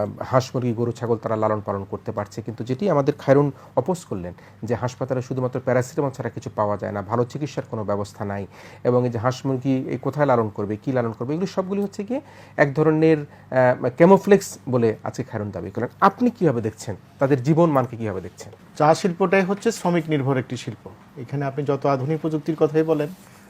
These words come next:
Speaker 2: আপনার চা পাতা ছিঁড়তে কিন্তু ওই শ্রমিককে লাগবেই। এখন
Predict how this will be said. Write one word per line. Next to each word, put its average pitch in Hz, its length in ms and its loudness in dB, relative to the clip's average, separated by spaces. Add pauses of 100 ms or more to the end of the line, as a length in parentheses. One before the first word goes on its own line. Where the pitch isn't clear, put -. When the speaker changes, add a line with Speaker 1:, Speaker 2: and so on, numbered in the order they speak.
Speaker 2:
আপনার 139 260 -2
চা 151 140 8
পাতা 156 280 6
ছিঁড়তে 156 320 -2
কিন্তু 147 320 0
ওই 139 180 2
শ্রমিককে 135 440 -4
লাগবেই। 113 320 2 (840)
এখন 180 400 0